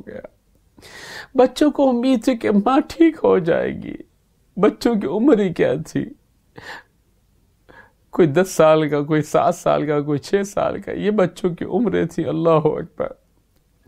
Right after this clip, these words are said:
شوہر کی خدمت، شوہر کی دلجوئی۔ سید کائنات نے کبھی کوئی خواہش ظاہر نہیں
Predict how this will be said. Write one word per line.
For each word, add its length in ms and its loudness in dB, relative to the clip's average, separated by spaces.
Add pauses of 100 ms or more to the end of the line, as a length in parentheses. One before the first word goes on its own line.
(560)
شوہر 460 2
کی 140 -2
خدمت، 500 2
شوہر 420 2
کی 80 -2
دلجوئی۔ 680 2 (1080)
سید 520 4
کائنات 600 4
نے 300 0 (2000)
کبھی 300 0 (280)
کوئی 240 2
خواہش 540 4
ظاہر 400 4
نہیں 260 0